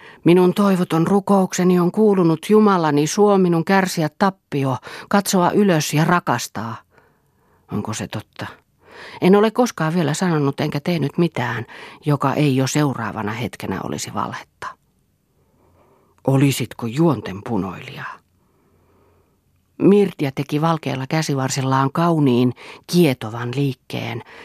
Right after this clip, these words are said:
heittäen keveällä vallattomuudella: "Es ist so süß zu scherzen, mit Liedern und mit Herzen."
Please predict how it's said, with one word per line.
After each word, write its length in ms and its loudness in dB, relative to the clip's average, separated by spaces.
heittäen 560 0
keveällä 580 0
vallattomuudella: 960 0
"Es 240 -2
ist 260 0
so 200 -2
süß 580 -4
zu 200 -4
scherzen, 880 -4
mit 260 0
Liedern 720 2
und 300 4
mit 140 -4
Herzen." 640 -8